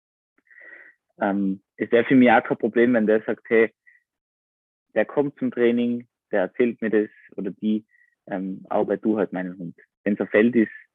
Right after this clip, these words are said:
ähm, wo ich sag, „Passt, setz dich in unseren Raum, trink einen Kaffee, ähm, und ich mache ein paar Sachen mit deinem Hund,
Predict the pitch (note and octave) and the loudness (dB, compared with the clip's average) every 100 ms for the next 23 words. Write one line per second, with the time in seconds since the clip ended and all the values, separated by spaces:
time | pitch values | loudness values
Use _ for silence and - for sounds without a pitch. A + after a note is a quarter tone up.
0 | _ _ _ F2 G2 F#2 F#2+ G2+ - F#2+ | _ _ _ -8 -6 -4 -2 0 0 -2
1 | - A#2+ - _ - - - - _ - | 0 0 -2 _ -20 -20 -20 -20 _ -20
2 | _ _ _ _ _ _ - G2 _ A2 | _ _ _ _ _ _ -10 -10 _ 0
3 | G2+ G2+ G2 G2 F#2+ G#2 A2+ A#2+ _ _ | 2 0 -4 -2 0 2 0 -2 _ _
4 | _ _ - A2 - G2 - - A2+ B2+ | _ _ -4 -4 -4 -10 -8 0 2 2
5 | - _ _ _ _ - G2+ G2 - - | -2 _ _ _ _ -10 -8 -8 -10 -4
6 | G#2 - G2 G2+ - - F2 - F2+ - | -4 0 0 0 -2 -4 -6 -6 -8 -8
7 | D#2+ A#2+ C3 A#2 A2+ G#2+ | -2 0 0 0 -2 -4